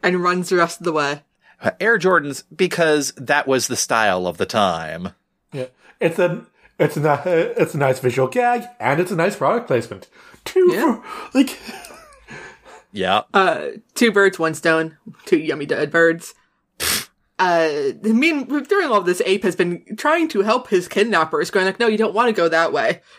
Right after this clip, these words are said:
Speaker 1: <laughs> That's the long way. You need to go this way."
Speaker 2: That's
Speaker 1: And they're
Speaker 2: his
Speaker 1: like, "If he's
Speaker 2: shortcut.
Speaker 1: telling us to go this way, that means that's the way back to the treehouse. We should go the other way."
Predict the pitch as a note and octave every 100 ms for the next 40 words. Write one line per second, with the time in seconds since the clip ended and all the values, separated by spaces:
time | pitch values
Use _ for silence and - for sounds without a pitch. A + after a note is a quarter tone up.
0 | _ G#3+ - _ _ _ _ - G#3 G#3+
1 | F3 F3 A3+ B3 E3+ D#3+ D3 A#2+ - _
2 | _ G3 G#3 F#3+ E3+ C3+ G2+ D3+ G#3 -
3 | C3+ - - - - F#3 F#3+ F#3 F#3 -
4 | G#3+ B3 - A3 D#4+ D4+ C#4 - G#3+ G3
5 | F#3 E3 D#3+ A3+ A#3+ - E3+ D#3 D3 C#3+
6 | - - F#3+ G#3 A3+ G#3 G#3+ G3 F#3 G3+
7 | G3+ F3+ F#3 - F3 E3+ - D3+ D3 A3
8 | A3+ E3+ D3 F3 F3 D#3+ F#3 G3 E3+ D#3+
9 | E3 D#3+ D3 D3+ F3 C3+ G#2+ E3+